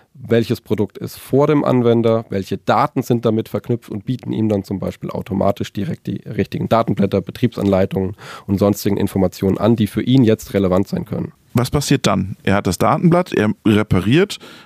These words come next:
Speaker 2: und er kommt an ein nächstes Problem. Was passiert dann? Was kann er dann tun? Kann er sich mit dem Datenblatt unterhalten, Fragen stellen, chatten, L-L-M-Funktion?
Speaker 1: Richtiges Stichwort, ja, also auch einen, eine L-L-M-Funktion, einen,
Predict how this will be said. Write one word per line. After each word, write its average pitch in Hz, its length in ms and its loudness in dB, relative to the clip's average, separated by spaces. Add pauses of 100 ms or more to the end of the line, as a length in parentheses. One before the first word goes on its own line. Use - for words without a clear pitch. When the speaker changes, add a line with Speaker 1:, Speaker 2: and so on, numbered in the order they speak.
Speaker 2:
und - 160 2
er 110 80 2
kommt 120 260 0
an 107 100 2
ein 107 140 2
nächstes 104 340 2
Problem. 85 440 0
Was 87 120 -2
passiert - 360 -2
dann? 92 140 2
Was 92 120 -4
kann 107 140 0
er 98 80 2
dann 95 160 2
tun? 87 180 0
Kann 101 160 0
er 104 80 2
sich 95 160 -4
mit 110 160 2
dem 101 160 2
Datenblatt 104 640 -2
unterhalten, 113 640 -2
Fragen 131 400 -4
stellen, 139 460 -2 (260)
chatten, 147 440 -2
L-L-M-Funktion? 107 1040 0 (220)
Speaker 1:
Richtiges 110 500 0
Stichwort, - 500 0
ja, 107 280 2
also 113 320 0
auch 110 180 0
einen, 101 400 0
eine 95 220 -2
L-L-M-Funktion, 120 880 0
einen, 98 420 -4